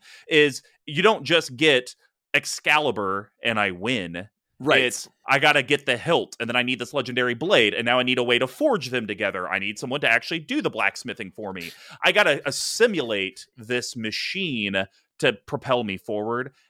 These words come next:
Speaker 1: And I think treasures are one of those effects that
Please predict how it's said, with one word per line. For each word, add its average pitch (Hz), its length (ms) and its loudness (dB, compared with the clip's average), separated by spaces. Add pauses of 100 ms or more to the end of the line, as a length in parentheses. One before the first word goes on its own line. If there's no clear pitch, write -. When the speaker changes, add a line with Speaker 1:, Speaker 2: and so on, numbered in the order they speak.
Speaker 1:
And 131 140 2
I 135 60 2
think 131 260 -6
treasures 123 640 -2 (440)
are 117 600 2 (180)
one 107 220 2
of 127 60 -2
those 170 160 -2
effects 202 400 -2
that 117 240 0